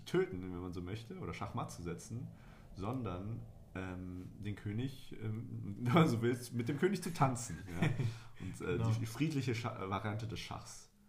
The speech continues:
Speaker 1: Und einfach der Ansatz des, des Friedlichen ist erstmal schön und zum anderen das Gameplay an sich ist auch nochmal super interessant. Es ist
Speaker 2: Mhm.
Speaker 1: einfach normales Schachbrett, äh, normales Schachbrett, normales Schachformat, ne, acht mal acht.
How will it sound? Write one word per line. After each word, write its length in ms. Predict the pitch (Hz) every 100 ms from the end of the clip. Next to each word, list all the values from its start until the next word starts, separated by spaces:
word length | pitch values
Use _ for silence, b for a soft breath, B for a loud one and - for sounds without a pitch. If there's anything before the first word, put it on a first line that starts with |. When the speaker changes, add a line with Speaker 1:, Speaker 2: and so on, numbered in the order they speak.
| B B B
Speaker 1:
Und 120 | - 87
einfach 340 | 101 110 110
der 160 | 110 92
Ansatz 400 | 123 123 113 -
des, 300 | 101 - -
des 180 | -
Friedlichen 600 | - 143 147 139 175 190 -
ist 120 | 110
erstmal 300 | - - 127
schön 380 | - 151 185 196 - - -
und 180 | 98
zum 240 | - 104 -
anderen 320 | 107 110 110
das 200 | 98 -
Gameplay 380 | 95 110 113 98
an 140 | 90
sich 340 | 87 151 170 - B B B -
ist 240 | 101 95 92
auch 160 | 95
nochmal 580 | 101 92 92 85 82 78 - - _ _ - - - - - 98
super 240 | 104 95
interessant. 560 | 85 85 - 78 - -
Es 100 | 123
ist 80 | 110
Speaker 2:
Mhm. 60 | 90
Speaker 1:
einfach 360 | 110 110 - - B B -
normales 320 | 92 95 95
Schachbrett, 540 | - 165 - - 165
äh, 160 | 80 65 - -
normales 360 | 80 85 85 82
Schachbrett, 600 | - 165 - 156 160 101
normales 360 | 87 95 90
Schachformat, 720 | - - - 92 98 139 - 104
ne, 180 | - -
acht 200 | - 82
mal 100 | -
acht. 300 | 147 -